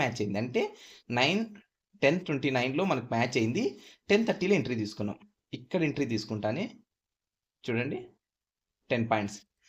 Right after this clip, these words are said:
టార్గెట్ డన్ అయింది. తర్వాత మార్కెట్ ఇక్కడ ఇక్క-, ఇది కూడా ఎంట్రీ ప్యాటర్నే, but అయితే మేము చేయలేదు, ఎందుకంటే ఈడ టూ ట్రేడ్స్ కంప్లీట్‌గా వదిలేసాం. చూడండి, మళ్ళా వెళ్ళింది, మళ్ళా ఇది కూడా ఎంట్రీ స్టైల్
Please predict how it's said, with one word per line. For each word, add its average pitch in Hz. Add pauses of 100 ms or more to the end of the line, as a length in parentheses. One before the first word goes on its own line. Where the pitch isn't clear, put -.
(280)
టార్గెట్ 127
డన్ 113
అయింది. 95 (340)
తర్వాత 196 (100)
మార్కెట్ 160 (160)
ఇక్కడ 170
ఇక్క-, 123 (120)
ఇది 143
కూడా 202
ఎంట్రీ 131
ప్యాటర్నే, 104 (200)
but 156
అయితే 180
మేము 170
చేయలేదు, 135 (420)
ఎందుకంటే 156 (1300)
ఈడ 127 (120)
టూ 151 (140)
ట్రేడ్స్ 160
కంప్లీట్‌గా 135
వదిలేసాం. - (280)
చూడండి, 151 (840)
మళ్ళా 135
వెళ్ళింది, 104 (1120)
మళ్ళా 180 (120)
ఇది 151
కూడా 170
ఎంట్రీ 131
స్టైల్ 131